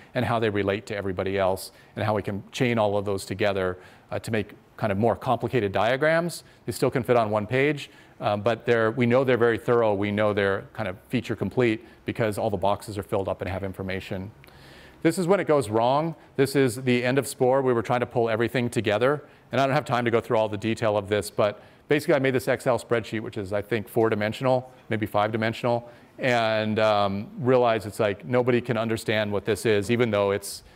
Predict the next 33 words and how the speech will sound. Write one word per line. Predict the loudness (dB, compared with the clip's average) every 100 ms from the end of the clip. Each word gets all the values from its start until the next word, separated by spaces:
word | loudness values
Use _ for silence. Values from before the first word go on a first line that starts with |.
| -8
it's | -8 -6
complete. | -6 -4 0 0 -2
All | -2 -2
the | 0
information | -2 -2 -2 -2 -6
is | 0
there. | 2 2 0 -4 -16 0
Good | 0
luck | 2 0 -2
trying | -6 -6 -4
to | -4
interpret | -2 -4 2 2
it. | 2 0
Now, | -2 0
like, | -2 -2
years | 0 0 0
later, | 0 2
I | 2
don't | 0
even | -4
know | -2
what | -4
it | -4
means | -6 -4
anymore. | -4 0 -2 -2 -12 -20 -20 -20 -20 -6
Um, | 0 2 0 -4
so | -2 4 4 4 2
when | 2
I | 2
was | 2
working | 0 0 2
on | 2 4
this, | 2 0 -4